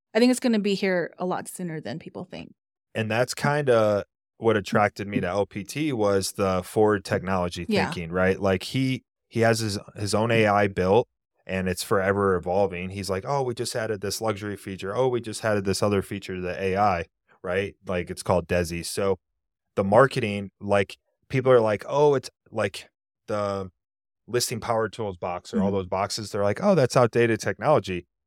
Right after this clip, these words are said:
Speaker 2: Same thing. So same thing E X P knocked Keller Wa-, Gary Keller for doing. E X P is now doing it to L P T.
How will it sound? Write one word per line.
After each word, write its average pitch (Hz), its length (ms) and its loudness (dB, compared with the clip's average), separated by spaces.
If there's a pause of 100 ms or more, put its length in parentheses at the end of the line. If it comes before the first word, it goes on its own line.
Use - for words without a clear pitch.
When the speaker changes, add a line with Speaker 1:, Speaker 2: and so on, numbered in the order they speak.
(120)
Speaker 2:
Same 160 260 0
thing. 165 320 -2 (320)
So 123 320 6 (280)
same 147 280 0
thing 156 320 -2
E 127 120 2
X 123 180 2
P 123 180 -2
knocked 110 360 0
Keller 117 280 4
Wa-, 110 160 4 (240)
Gary 113 220 4
Keller 117 260 4
for 131 120 0
doing. 135 300 -2 (220)
E 123 100 4
X 120 140 4
P 123 140 -4
is 113 80 -4
now 107 160 0
doing 101 220 0
it 80 140 -8 (280)
to 113 60 2
L 104 140 6
P 101 180 -2
T. 92 320 -4